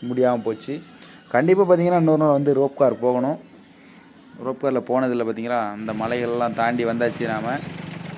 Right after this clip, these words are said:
தண்ணி, மழை தண்ணிகள் தெரியுது பார்த்தீங்களா? நம்ம போன வீடியோல பார்த்தீங்கன்னா, இதெல்லாம் காமிச்சிருப்போம், I love சூனாகாடு.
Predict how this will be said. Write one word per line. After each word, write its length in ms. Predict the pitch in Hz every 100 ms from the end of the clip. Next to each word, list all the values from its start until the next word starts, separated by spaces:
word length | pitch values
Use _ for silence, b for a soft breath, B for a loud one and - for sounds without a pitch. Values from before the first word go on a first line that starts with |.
| - - - - - - - - - - - - - - - - - - - - -
தண்ணி, 280 | 117 139 139
மழை 200 | 123 139 127
தண்ணிகள் 340 | 127 135 131
தெரியுது 240 | 120 120 113
பார்த்தீங்களா? 340 | 110 110 110 107 101 - - - - - 1077 1077 1017 1017 - - - - - -
நம்ம 200 | 117 120
போன 300 | 120 139 143
வீடியோல 220 | 131 127
பார்த்தீங்கன்னா, 340 | 120 117 120 120
இதெல்லாம் 180 | 120
காமிச்சிருப்போம், 440 | 113 117 113 113 113
I 120 | 113
love 160 | 117 113
சூனாகாடு. 580 | 123 117 110 110 120